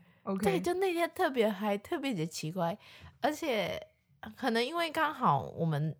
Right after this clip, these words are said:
Speaker 1: 的年龄都差不多。
Speaker 2: 是。
Speaker 1: 嗯，他，他其实是就大我一岁。
Speaker 2: 嗯。
Speaker 1: 对，然后他们两个的职业蛮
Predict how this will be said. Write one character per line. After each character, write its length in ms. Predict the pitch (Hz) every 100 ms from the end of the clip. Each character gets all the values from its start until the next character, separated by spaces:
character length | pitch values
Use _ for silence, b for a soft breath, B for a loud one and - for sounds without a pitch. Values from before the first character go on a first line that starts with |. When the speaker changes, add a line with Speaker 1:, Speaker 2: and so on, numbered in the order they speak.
| _
Speaker 1:
的 560 | 180 151 139 - - -
年 220 | 185 180
龄 180 | 196 170
都 160 | 175 180
差 260 | - - 151
不 140 | -
多。 320 | - - - - _ _
Speaker 2:
是。 320 | - 220 - - _ _ _ _ _ _ _ _ _
Speaker 1:
嗯， 680 | - 170 160 151 147 139 - - _ _ -
他， 320 | - 262 269 - _
他 220 | - 269
其 140 | 269 208
实 240 | 170 165
是 360 | 185 196 175 165 -
就 100 | 226
大 240 | 226 175
我 160 | 143 131
一 120 | -
岁。 420 | - - - - _ _ - -
Speaker 2:
嗯。 260 | 220 208 185 - _ _ _ _
Speaker 1:
对， 300 | - - -
然 140 | 180 180
后 180 | 254 254 B B B
他 120 | -
们 100 | 381
两 180 | 349 214
个 440 | 160 147 147 82 98
的 180 | 180 170
职 260 | - 156
业 220 | 196 220
蛮 300 | 165 139 151